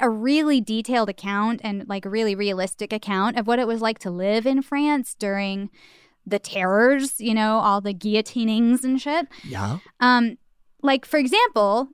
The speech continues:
Speaker 1: in one entry, he describes watching a bunch of revolutionaries parade ahead on a pike through the streets as he's, like, walking, you know, to a restaurant for dinner or something.
Speaker 2: Wow.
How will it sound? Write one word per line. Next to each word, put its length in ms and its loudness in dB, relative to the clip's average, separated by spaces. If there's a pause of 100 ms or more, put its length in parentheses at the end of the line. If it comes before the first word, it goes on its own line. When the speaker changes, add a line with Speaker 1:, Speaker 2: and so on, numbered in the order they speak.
(100)
Speaker 1:
in 240 4
one 220 4
entry, 480 -2
he 180 2
describes 680 0
watching 800 0 (160)
a 100 -6
bunch 420 0
of 300 -4 (180)
revolutionaries 720 -2
parade 520 2
ahead 720 2 (500)
on 180 4
a 60 2
pike 600 0
through 200 0
the 80 -8
streets 580 -6
as 140 -4
he's, 220 -4
like, 200 -2
walking, 580 -2
you 100 -2
know, 200 -2
to 200 -6
a 40 -6
restaurant 440 -6
for 120 -4
dinner 360 -2
or 60 -4
something. 560 -8
Speaker 2:
Wow. 300 -6